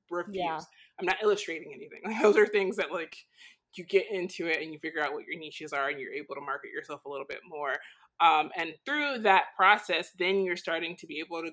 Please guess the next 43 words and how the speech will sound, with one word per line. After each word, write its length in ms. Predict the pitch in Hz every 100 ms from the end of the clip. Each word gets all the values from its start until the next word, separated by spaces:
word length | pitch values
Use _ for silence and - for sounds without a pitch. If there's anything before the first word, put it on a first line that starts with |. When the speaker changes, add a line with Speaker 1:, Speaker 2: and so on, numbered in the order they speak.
| _
Speaker 1:
move 180 | 180 160
on 120 | 151 147
to 120 | 170
our 80 | 160
next 280 | 180 165 -
step, 260 | - 151 147
which 120 | 151
is 120 | 156
starting 300 | - 151 151 147
to 100 | 156
build 440 | 151 139 147 147 190
a 60 |
strong 420 | 190 - 127 127
online 440 | 123 135 156 196 214
presence. 640 | - 320 294 190 170 -
Because 520 | 160 - 151 151 - _ - - _
despite 580 | 175 - - 185 185 185 - _ _ -
there 100 | 190
being 320 | 185 180 180
millions 420 | 196 190 202 196
of 100 | 202 -
fish 220 | 190 185
in 160 | 214 175
the 80 | 180
sea, 500 | - 180 170 143 -
your 520 | 185 170 175 175 175 - -
fish 320 | 180 160 -
is 120 | - -
still 240 | - 165
needed. 380 | 185 190 190 180
And 140 | -
so 160 | - 147
it's 220 | - -
important 400 | 165 185 160 -
for 80 | 180
you 80 | 165
to 60 |
start 240 | - 220 214
marketing 380 | 240 214 180
that 200 | 175 -
fish 240 | - 160 -
the 100 | 165
way 160 | 160